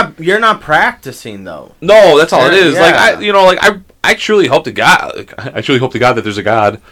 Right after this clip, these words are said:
Speaker 1: Yeah.
Speaker 2: You know, like, I pray to God that there's
Speaker 1: Well,
Speaker 2: a God. But no, like, I don't know. Like, there's so many different religions that I don't wanna discon-, like, uh, discontinue. Uh, I don't wanna, like, um,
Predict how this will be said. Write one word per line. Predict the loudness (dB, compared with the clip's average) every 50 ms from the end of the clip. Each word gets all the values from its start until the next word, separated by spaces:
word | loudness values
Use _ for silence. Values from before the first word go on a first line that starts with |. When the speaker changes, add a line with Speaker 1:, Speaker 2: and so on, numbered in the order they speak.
| -20
Speaker 1:
Yeah. | -18 -14 -10 -8
Speaker 2:
You | -6 -2 0 2
know, | 4
like, | 4 4
I | 4 2
pray | 0 0 0 0
to | 2 2
God | 2 2 2 2
that | 0 0
there's | -2 0 2
Speaker 1:
Well, | 2 4
Speaker 2:
a |
God. | 4 4 4 4 2 2 -2 -4 -12 -20 -20 _ 0
But | 0 2 4
no, | 4 4
like, | 4 4 4 2 2 2
I | 2 2
don't | 2 2 2
know. | 4 4 2 2 0
Like, | -2 -4 -4
there's | -4 -8 -6 -6
so | -4 -4 -4
many | -4 -4 -6
different | -6 -8 -6 -6 -6
religions | -4 -4 -4 -4 -4 -2 0
that | 2 4
I | 4 4 4 4
don't | 4
wanna | 4 2 2 2
discon-, | 0 -2 -6 -8 -8 -8 -8 -6
like, | -6 -6 -6 -6 -6
uh, | -2 0 0 0 -2
discontinue. | -4 -8 -8 -10 -12 -12 -10 -10 -10 -10 -12 -12 -14 -18 -20 -20 -10 -4
Uh, | 0 0 2
I | 4 4
don't | 4 4 4
wanna, | 4 2 2 2
like, | 2 2 0 0 0 2
um, | 2 4 4 4 2 2 -2 -6